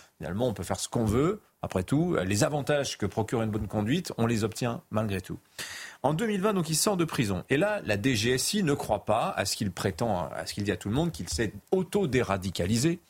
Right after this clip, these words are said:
J'ai adoré l'expression. Et donc, la D G S I demande au juge des libertés et de la détention l'autorisation de perquisitionner son domicile pour voir ce qu'il y a dans son téléphone, son ordinateur, et cetera. Le juge refuse.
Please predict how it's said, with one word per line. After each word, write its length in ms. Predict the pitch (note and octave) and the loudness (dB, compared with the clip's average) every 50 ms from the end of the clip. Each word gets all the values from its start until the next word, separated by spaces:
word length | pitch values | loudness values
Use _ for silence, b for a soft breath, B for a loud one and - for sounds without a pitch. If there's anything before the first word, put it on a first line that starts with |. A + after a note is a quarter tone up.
| _ | _
J'ai 140 | - - F2+ | -8 -6 -4
adoré 260 | F2+ F2 G2 G2 G#2+ | -2 0 0 0 0
l'expression. 540 | F#2+ F2 - - F#2+ G2 - - E3 E3 F#3 - B B B B B B B B B B B B B - | 0 -2 -4 -6 -6 -6 -4 -2 -2 -2 -2 -2 B B B B B B B B B B B B B 0
Et 60 | B2+ | 2
donc, 180 | F#3 G3+ E3 | 2 2 2
la 80 | C#3+ C3 | 2 4
D 100 | B2+ B2 | 4 4
G 120 | A#2 B2+ | 4 4
S 180 | B2+ - - - | 2 2 0 -2
I 60 | G3 | 0
demande 500 | D3+ D#3 D#3+ D3+ C#3+ C3+ B2 G#2 F2 - - | 2 2 2 2 2 2 2 0 -2 -2 -2
au 200 | G2+ G2 G2 G2+ | 0 0 0 2
juge 180 | - D3 C#3+ A#2 | 2 2 2 2
des 80 | A#2 | 2
libertés 320 | G#2 G#2 G2 G2+ G2 - A#2+ | 2 2 2 0 0 0 0
et 40 | |
de 40 | F#2 | 0
la 60 | F2 | 0
détention 600 | F2 F#2 E2+ G2 G2+ G2+ - - E3+ F3+ G3 G3+ G3 - _ - | 0 -2 -2 -2 -2 -2 0 0 0 2 0 -2 -4 -10 _ -6
l'autorisation 560 | - G#2 A#2 G#2 A#2+ G#2+ A2 A2 A2 - G3+ F#3+ | -2 -2 0 0 0 2 2 2 0 0 0 0
de 100 | C3 G2+ - _ - | 0 -2 -4 _ -2
perquisitionner 960 | - A#3+ G3 - - - D#3 C#3+ C#3+ C3+ - - C#3 C3+ C#3+ D#3 F3+ G#3 - | 0 0 0 0 -2 -4 -2 0 0 0 2 2 2 4 4 2 2 0 0
son 260 | - - - - E3+ D#3 | 0 2 2 2 4 2
domicile 460 | D3+ C3+ B2+ A#2 - - G2 F2+ E2+ | 2 2 2 2 2 2 0 0 -2
pour 140 | - F2+ F#2+ | -2 0 0
voir 140 | A2+ - | 0 0
ce 60 | - - | 0 -2
qu'il 60 | F#2+ | -6
y 40 | E2+ | -6
a 20 | |
dans 60 | F2 | -6
son 120 | - G2+ F2+ | -6 -6 -4
téléphone, 440 | - G#2 A#2 B2+ - - F#2+ F2+ | -2 0 0 0 0 -2 -2 -4
son 140 | F2+ - F#2+ | -2 -2 -2
ordinateur, 440 | F2+ F2+ F#2 F#2 F2+ F2+ - C3 A2+ | -2 0 0 -2 -4 -4 -2 -4 -4
et 60 | G2 | -2
cetera. 400 | - - G2 - F#2 F2 - - - B B B B B B | -4 -6 -6 -4 -4 -4 -4 -6 -8 B B B B B B
Le 140 | G#2+ C3 B2+ | 0 2 2
juge 400 | A2+ C3+ G3+ A#3 A#3+ G#3 G3 E3 - _ _ _ _ - - - | 2 2 2 0 0 0 -2 -6 -10 _ _ _ _ -20 -16 -8
refuse. 640 | F2 F2+ C3+ G3+ G#3 - - B3+ A3 C#3 G2+ - C2+ | -2 0 2 0 0 0 -2 -4 -2 -4 -4 -6 -10